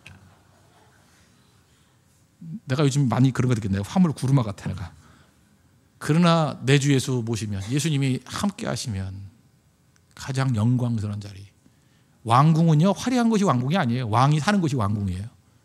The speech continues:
그죠? 왕이 사는 것이 왕궁이에요. 내 주 예수 모신 것이 그것이나 하늘나라에.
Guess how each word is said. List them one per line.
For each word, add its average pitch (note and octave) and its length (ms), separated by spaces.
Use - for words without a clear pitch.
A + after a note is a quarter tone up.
그죠? G3+ 280
왕이 F#3 240
사는 G3 180
것이 F#3 140
왕궁이에요. C#3 640
내 D3 160
주 D#3+ 160
예수 C#3+ 220
모신 B2+ 400
것이 A2+ 300
그것이나 A2 440
하늘나라에. G2+ 540